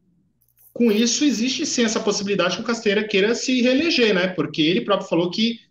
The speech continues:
ele só se candidataria à reeleição caso a saf passasse. A saf passou. Então, isso aumenta a força que o Castanheira teria pra tentar um segundo mandato, né? Como você enxerga essa questão aí também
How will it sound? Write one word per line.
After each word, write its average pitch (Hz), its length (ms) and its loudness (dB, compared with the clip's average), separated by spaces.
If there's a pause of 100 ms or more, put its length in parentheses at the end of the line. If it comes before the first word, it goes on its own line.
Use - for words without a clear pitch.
(100)
ele 156 140 0
só 190 160 2
se 202 100 -2
candidataria 196 680 2
à 165 200 -2
reeleição 170 760 0
caso 180 420 0
a 208 40 -2
saf 196 340 -4
passasse. 175 720 -4 (260)
A 123 80 -2
saf 139 300 -2
passou. 208 720 0 (260)
Então, 151 560 2
isso 220 200 2
aumenta 240 580 2 (380)
a 160 140 0
força 180 500 0
que 226 80 -8
o 220 40 -8
Castanheira 202 440 -2
teria 196 320 0
pra - 140 -4
tentar 226 320 0
um 208 80 0
segundo 226 220 0
mandato, 240 440 0
né? 170 160 0
Como 190 160 -2
você 214 240 0
enxerga 170 320 0
essa 165 160 -4
questão 160 360 -4
aí 151 140 -2
também 143 400 -2